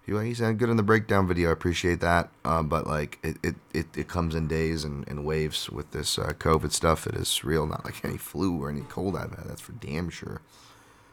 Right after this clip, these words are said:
Still not smelling, which is probably a good thing due to my dog's gas. Shouts Benjamin.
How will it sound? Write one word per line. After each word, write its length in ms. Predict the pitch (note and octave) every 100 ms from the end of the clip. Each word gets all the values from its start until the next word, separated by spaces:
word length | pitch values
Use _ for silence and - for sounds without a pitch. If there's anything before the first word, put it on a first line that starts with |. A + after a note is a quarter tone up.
| _
Still 240 | - G2+
not 200 | G#2+ F#2+
smelling, 440 | - G2+ F#2 F#2+ G#2
which 160 | E2+
is 80 | -
probably 360 | - F2+ D#2+ D#2+
a 40 |
good 240 | - F2 -
thing 140 | G#2
due 120 | G2+
to 260 | D#2+ D#2 -
my 140 | - -
dog's 320 | E2+ F2 F2
gas. 360 | - E2+ G#2+ -
Shouts 360 | - - -
Benjamin. 480 | - E2 G2 A2+ C3